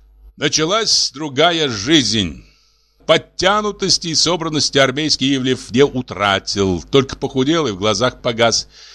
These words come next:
неприятный блеск раннего самодовольства. Глаза стали задумчивыми,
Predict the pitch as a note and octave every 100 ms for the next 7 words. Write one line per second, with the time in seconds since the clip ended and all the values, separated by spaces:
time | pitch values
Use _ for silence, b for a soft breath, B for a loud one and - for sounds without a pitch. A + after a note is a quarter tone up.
0 | B F#2+ G2 G#2+ C#3 B2+ F2 G#2+ B2 -
1 | F#2 A2 B2 A#2+ A2 - G2 G2 F#2 F2
2 | G2+ E2+ - - D2+ - - _ _ _
3 | _ _ A#2+ D#3+ F#3 - A2+ G#2 F2+ G2+
4 | F#2+ D#3+ E3 - C#3+ C#3 B2+ A#2